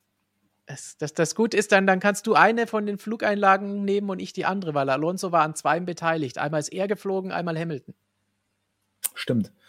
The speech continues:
Speaker 2: Aber als er geflogen ist und dann einfach noch weitergefahren und <laughs> das, es war
Speaker 1: Punkte geholt, Strafe, zurück.
Speaker 2: Ja.
Speaker 1: Das war natürlich der komplette Wahnsinn.
Speaker 2: Ja, das stimmt.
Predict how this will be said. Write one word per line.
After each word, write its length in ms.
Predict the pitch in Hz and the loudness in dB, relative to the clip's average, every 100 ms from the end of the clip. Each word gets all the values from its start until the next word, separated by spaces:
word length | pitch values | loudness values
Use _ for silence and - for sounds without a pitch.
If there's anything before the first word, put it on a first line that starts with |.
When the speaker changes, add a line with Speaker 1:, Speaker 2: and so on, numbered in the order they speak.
| - - - - _ _ - - - - _ _ _ _ _ | -20 -20 -20 -20 _ _ -20 -20 -20 -20 _ _ _ _ _
Speaker 2:
Aber 500 | - 101 98 92 - _ | 2 6 6 4 -2 _
als 180 | 98 95 | 0 0
er 240 | - 104 | 0 0
geflogen 480 | 131 135 120 120 127 | 2 0 -2 -2 0
ist 120 | 120 | -2
und 80 | 117 | 0
dann 100 | 107 | 0
einfach 180 | 104 104 | 0 -2
noch 160 | 101 95 | -4 0
weitergefahren 760 | 110 113 107 - 110 110 110 | 4 4 4 2 4 4 4
und 200 | 104 - - - - | 0 -2 -6 -4 -2
<laughs> 300 | - 339 - | -2 -4 -6
das, 260 | 151 - - - - - - - _ - - - - - - 120 - | -8 -8 -8 -10 -10 -10 -12 -18 _ -20 -20 -20 -20 -12 -8 -8 -4
es 100 | 135 | -4
war 300 | 131 139 135 | -2 4 8
Speaker 1:
Punkte 280 | 226 214 202 | 8 6 4
geholt, 280 | 180 180 175 | 4 4 2
Strafe, 680 | - 180 185 180 175 170 165 _ - | 2 6 6 6 4 4 0 _ 0
zurück. 260 | 208 202 | 4 6
Speaker 2:
Ja. 220 | 226 226 | 6 4
Speaker 1:
Das 220 | - 175 - | 0 0 4
war 120 | 180 | 4
natürlich 340 | 175 180 160 | 4 0 -2
der 120 | - | -4
komplette 420 | 147 147 147 139 123 | -4 -4 -6 -6 -4
Wahnsinn. 400 | 110 110 117 - | -4 -6 -14 -4
Speaker 2:
Ja, 280 | 90 98 92 | 0 2 0
das 280 | - 95 - | -2 -2 -2
stimmt. 400 | 98 92 - | -2 -4 -4